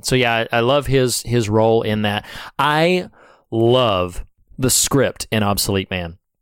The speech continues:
And it was a very, uh, it was a very personal script for, this is, this probably should have gone in Trivial Bits, but it was a very personal script for Serling. A-, again, he was kind of reacting at the time. This is what's fascinating about it, is he was kind of reacting at the time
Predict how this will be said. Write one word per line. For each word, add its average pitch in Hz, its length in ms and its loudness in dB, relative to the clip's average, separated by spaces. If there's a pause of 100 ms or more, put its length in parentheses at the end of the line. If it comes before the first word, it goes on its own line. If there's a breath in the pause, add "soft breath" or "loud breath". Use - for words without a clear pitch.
(120)
And 143 80 0
it 139 60 4
was 123 100 2
a 123 60 2
very, 139 500 2
uh, 110 320 4
it 131 60 4
was 123 100 2
a 131 60 2
very 156 180 2
personal 143 460 0
script - 400 0
for, 117 240 2
this 123 160 0
is, 123 140 -2
this 127 200 0
probably 101 260 2
should 98 140 0
have 98 80 2
gone 95 160 2
in 92 80 0
Trivial 92 260 2
Bits, 87 200 -2
but 104 240 0
it 127 60 2
was 117 120 2
a 117 60 4
very 131 240 2
personal 123 420 0
script - 380 0 (360 loud breath)
for 127 140 2
Serling. 120 640 2 (560 loud breath)
A-, 127 220 2
again, 123 300 2
he 131 220 4
was 147 180 2
kind 147 220 2
of 123 80 2
reacting 123 500 2
at 123 140 0
the 120 60 2
time. 156 280 2
This 139 120 0
is - 60 0
what's 143 140 0
fascinating 151 440 0
about 107 180 2
it, 107 60 2
is 107 120 0
he 180 120 2
was 180 140 2
kind 147 200 2
of 123 80 2
reacting 120 480 2
at 107 80 -2
the 107 80 -4
time 127 540 0